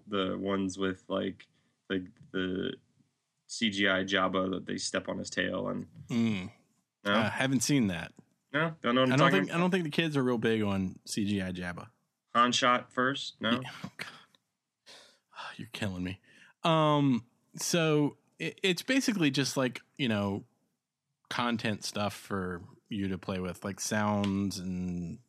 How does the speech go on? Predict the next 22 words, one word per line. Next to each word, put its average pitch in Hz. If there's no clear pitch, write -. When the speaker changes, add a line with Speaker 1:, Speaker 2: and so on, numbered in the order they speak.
Speaker 2:
pictures 104
and 90
stuff -
like -
that. -
I 202
mean, 233
it's 190
interesting 180
and 139
it's 123
free. 123
Speaker 1:
Trying 135
to 110
suck 117
you 120
into 110
the 107
Speaker 2:
Um, 98
Speaker 1:
brand. 98
Speaker 2:
yeah. 101
So, -